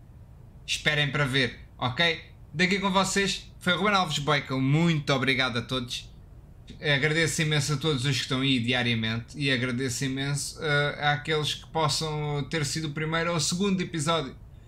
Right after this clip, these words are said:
eh, que vêm do Boica. Espero que tenham gostado. Já sabem, conto com todos vocês. Um grande apoio. Muito obrigado. Eu deste lado dedico-me diariamente para vos trazer o melhor conteúdo possível para mim.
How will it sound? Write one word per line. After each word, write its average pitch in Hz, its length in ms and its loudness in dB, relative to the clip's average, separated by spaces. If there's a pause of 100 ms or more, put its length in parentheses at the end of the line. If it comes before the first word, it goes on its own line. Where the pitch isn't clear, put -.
(340)
eh, 147 260 2
que 120 100 -8
vêm 151 280 2
do 147 140 0
Boica. 143 460 0 (120)
Espero 143 360 0
que - 60 -10
tenham 135 300 0
gostado. 120 400 -2
Já 131 160 0
sabem, 120 380 0
conto 143 280 -2
com 139 200 -4
todos 127 260 -2
vocês. 147 600 -4 (200)
Um 143 100 -4
grande 143 300 2
apoio. 139 360 -4 (460)
Muito 156 300 0
obrigado. 135 540 0
Eu 151 100 0
deste 143 320 0
lado 139 280 -2
dedico-me 139 600 0
diariamente 117 840 -2
para 117 260 0
vos 151 280 0
trazer 120 480 -2
o 127 80 -2
melhor 131 360 -2
conteúdo 127 600 -2
possível 147 800 -2 (400)
para 143 140 2
mim. 135 340 0